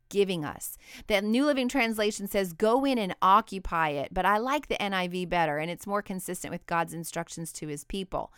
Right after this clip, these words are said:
The N I V says, "Go in and take possession of the land." Now, it brings to mind a presentation that my old pastor used to do at Vacation Bible School with the kids.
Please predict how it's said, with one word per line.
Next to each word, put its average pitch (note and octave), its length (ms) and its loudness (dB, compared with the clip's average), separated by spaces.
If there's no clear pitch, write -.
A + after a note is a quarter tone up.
The - 120 -6
N A3+ 100 0
I A#3+ 140 6
V B3+ 180 0
says, F3 260 0
"Go G#3+ 240 2
in G#3+ 120 0
and E3 260 -4
take - 460 -4
possession D3 1040 -4
of D#3+ 300 2
the D#3 120 -6
land." A2 360 -10
Now, G#3 140 6
it G3+ 100 2
brings D4 460 4
to A3+ 100 -2
mind G3+ 320 4
a F#3+ 40 -4
presentation F#3 880 0
that D3+ 100 -2
my E3+ 100 0
old F#3+ 220 0
pastor F3 380 0
used E3+ 240 -6
to G3 80 -6
do E3+ 140 -2
at - 60 -4
Vacation E3 540 -4
Bible E3 260 2
School D#3+ 240 -6
with D3 140 -10
the E3 60 -10
kids. F3+ 400 0